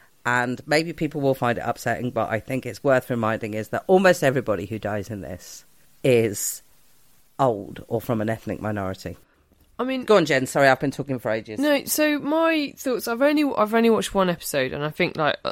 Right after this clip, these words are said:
Speaker 2: on the, the point about whether or not they are portrayed as sympathetic characters, as you say, that's kind of like a, you know, that's, that's subjective, really, isn't it?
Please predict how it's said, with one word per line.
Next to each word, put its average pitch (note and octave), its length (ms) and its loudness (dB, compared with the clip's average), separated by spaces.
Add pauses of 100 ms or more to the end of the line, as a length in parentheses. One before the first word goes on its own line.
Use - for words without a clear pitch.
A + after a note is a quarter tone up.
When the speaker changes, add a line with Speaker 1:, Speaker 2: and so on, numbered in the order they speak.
(120)
Speaker 2:
on F#3+ 200 4
the, F#3 320 8
the F3+ 120 -6
point C4 320 2
about G3 440 2 (560)
whether F#3 320 2
or F3 120 2
not E3+ 180 -2 (100)
they D#3+ 200 2
are D#3 180 2 (220)
portrayed D#3+ 440 0
as D3+ 120 -4
sympathetic - 560 -4
characters, C3+ 500 -2
as D#3+ 220 -2
you D#3+ 80 -4
say, D3+ 240 0
that's - 260 -6
kind D3 260 -6
of C3+ 140 -10
like - 180 -12
a, C3+ 220 -8 (580)
you D#3+ 80 -6
know, C#3 140 -2
that's, - 300 -4
that's - 280 -4
subjective, - 680 -8
really, - 220 -8
isn't C3+ 200 -6
it? - 140 -14